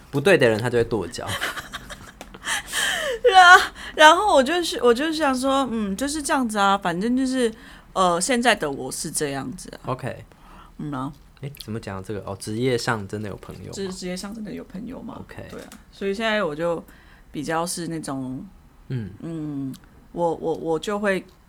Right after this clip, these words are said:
Speaker 2: 是比较 care 我给予的东西，是我真诚的给予。
Speaker 1: 其实我觉得我自己在我的职业上，
Speaker 2: 嗯。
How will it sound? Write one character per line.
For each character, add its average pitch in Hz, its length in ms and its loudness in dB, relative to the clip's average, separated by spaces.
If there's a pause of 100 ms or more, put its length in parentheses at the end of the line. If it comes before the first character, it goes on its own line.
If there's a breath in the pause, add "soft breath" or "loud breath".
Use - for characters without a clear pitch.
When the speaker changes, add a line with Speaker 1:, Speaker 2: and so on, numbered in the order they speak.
(180)
Speaker 2:
是 - 240 0
比 147 220 -6
较 175 220 -2
care 175 440 -6
我 - 160 -10 (180)
给 160 220 -2
予 156 180 -8
的 139 120 -6
东 135 200 -6
西， 139 340 -8 (440 soft breath)
是 - 200 -4
我 139 120 -8
真 147 260 -6
诚 151 240 -8
的 - 140 -8
给 71 180 -12
予。 87 240 -12 (320 loud breath)
Speaker 1:
其 190 160 -6
实 226 180 -2 (420)
我 135 100 -2
觉 143 140 -2
得 175 100 2
我 120 120 4
自 175 180 -2
己 123 120 -4
在 143 160 4
我 110 160 2
的 95 140 0
职 104 220 -2
业 120 180 4
上， 113 260 -2 (380)
Speaker 2:
嗯。 - 60 -10